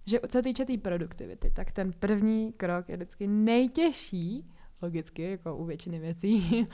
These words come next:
<laughs> I guess. A, no,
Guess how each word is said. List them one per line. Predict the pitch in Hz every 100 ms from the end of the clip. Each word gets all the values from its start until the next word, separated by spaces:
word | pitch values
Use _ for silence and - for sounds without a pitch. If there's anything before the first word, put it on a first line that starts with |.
| - -
<laughs> | - -
I | 180
guess. | 180 214 - - - - -
A, | 202 196 196 196 196 196 202 _ _ _ _ - - -
no, | 190 185 165